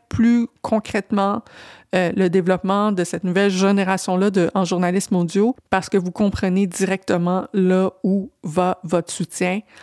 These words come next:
allez directement à canadaland point com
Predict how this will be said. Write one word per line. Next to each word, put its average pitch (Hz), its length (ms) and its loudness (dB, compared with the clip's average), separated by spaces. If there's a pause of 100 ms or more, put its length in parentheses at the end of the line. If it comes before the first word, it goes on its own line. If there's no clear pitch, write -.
(200)
allez 190 320 2
directement 196 720 0
à 185 160 -2
canadaland 185 720 0 (100)
point 175 280 -2
com 202 500 0